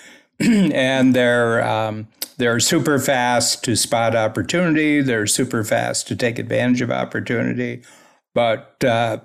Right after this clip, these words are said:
there's a crucial difference that makes one of these successful achievers happy and makes the other <clears throat> person. And this is lifetime. Generally, the happy people are happy for a lifetime, and the unhappy people are,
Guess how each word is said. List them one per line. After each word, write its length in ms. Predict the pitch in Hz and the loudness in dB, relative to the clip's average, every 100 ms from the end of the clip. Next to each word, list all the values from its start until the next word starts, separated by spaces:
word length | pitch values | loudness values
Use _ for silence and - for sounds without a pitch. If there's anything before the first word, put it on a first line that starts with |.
| - | -4
there's 380 | 143 123 120 117 | 0 2 2 0
a 80 | |
crucial 360 | 113 160 147 135 | 0 0 2 2
difference 540 | 120 143 - 120 120 | 2 0 0 0 0
that 180 | - 113 | 0 0
makes 440 | 127 127 123 - - | 2 0 -2 -6 -2
one 260 | 120 139 | 0 2
of 180 | 139 123 | 2 0
these 240 | 113 110 | 0 -2
successful 600 | - - - 113 - 120 | -2 -4 -2 -2 -2 -4
achievers 500 | 113 98 113 107 113 | -4 -6 -8 -6 -8
happy 460 | - 117 117 160 220 _ - - - | -4 -4 -4 -6 -8 _ -20 -18 -6
and 320 | 120 117 120 | -2 0 2
makes 300 | 120 107 - | 0 0 -2
the 120 | 131 | -2
other 460 | 120 117 117 113 - | -2 -2 -4 -6 -4
<clears throat> 420 | - 165 160 131 | 2 4 4 4
person. 540 | 123 117 101 - 104 117 - - | 2 0 0 -2 -4 -8 -14 -6
And 140 | 135 151 | 0 2
this 180 | 175 | 2
is 160 | 175 131 | 2 2
lifetime. 560 | 147 147 143 127 101 107 | 2 0 0 0 0 0
Generally, 680 | 127 117 123 117 113 107 104 _ _ _ - | 0 2 4 2 0 -4 -10 _ _ _ -6
the 160 | 110 | -4
happy 360 | 107 127 123 127 | -2 -2 0 0
people 280 | - 113 - | 0 -2 0
are 160 | 107 | 0
happy 300 | 107 107 117 | 0 0 -2
for 200 | 104 120 | -4 -2
a 60 | 107 | 0
lifetime, 560 | 104 113 113 117 123 120 | 0 -2 -2 0 2 0
and 160 | 107 | 0
the 60 | 110 | -2
unhappy 500 | 113 107 110 104 107 | -2 -2 -2 -4 -4
people 300 | 98 104 110 | -4 -4 -4
are, 180 | 101 | -4